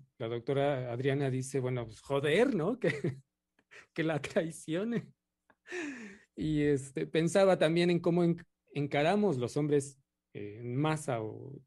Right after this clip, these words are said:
eh, a las mujeres en masa y que siempre cuando hay esta convivencia con los hombres de hablar de las, eh,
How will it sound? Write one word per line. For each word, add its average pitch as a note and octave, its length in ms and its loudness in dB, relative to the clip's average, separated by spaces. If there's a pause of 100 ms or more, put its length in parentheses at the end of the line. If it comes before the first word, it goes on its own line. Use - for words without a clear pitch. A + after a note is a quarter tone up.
(140)
eh, A#1+ 400 -12 (480)
a A#2 100 -6
las B2 160 -2
mujeres C#3 340 0
en C3 140 0
masa C#3 380 0
y C3+ 100 -2
que B2+ 140 -8
siempre C3 480 -4 (240)
cuando A2 440 -10 (340)
hay A#2+ 220 -2
esta C3 320 0
convivencia B2+ 460 -2
con C3 140 -2
los A#2 160 -4
hombres B2+ 300 -2
de A2+ 180 -8 (300)
hablar C3 380 2
de C3+ 100 2
las, A2 800 -4
eh, G#2+ 400 -4